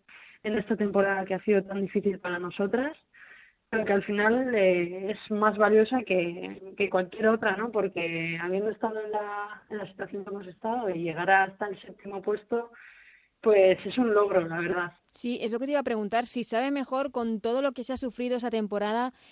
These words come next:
Speaker 2: siete jornadas sin puntuar, farolillo rojo de la Liga y terminando al final séptimas.
Speaker 1: Pues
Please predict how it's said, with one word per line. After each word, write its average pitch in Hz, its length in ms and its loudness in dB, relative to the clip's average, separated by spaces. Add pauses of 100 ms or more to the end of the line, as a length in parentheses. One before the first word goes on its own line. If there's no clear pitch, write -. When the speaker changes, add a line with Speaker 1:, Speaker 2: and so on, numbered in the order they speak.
(120)
Speaker 2:
siete 269 380 0
jornadas 240 420 0
sin 220 140 0
puntuar, 208 580 0
farolillo 214 440 0
rojo 214 260 0
de 202 460 0
la 196 100 0
Liga 208 400 0
y 220 220 -6
terminando 208 480 0
al 220 40 -2
final 233 340 0
séptimas. 196 720 -8 (1080)
Speaker 1:
Pues 185 340 4